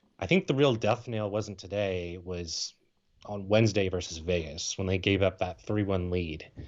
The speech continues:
And, you know,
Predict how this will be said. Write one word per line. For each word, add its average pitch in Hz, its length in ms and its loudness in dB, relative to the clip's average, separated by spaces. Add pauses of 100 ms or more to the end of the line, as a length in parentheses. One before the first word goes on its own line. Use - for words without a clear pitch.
(1200)
And, 87 640 2 (760)
you 110 100 4
know, 92 180 6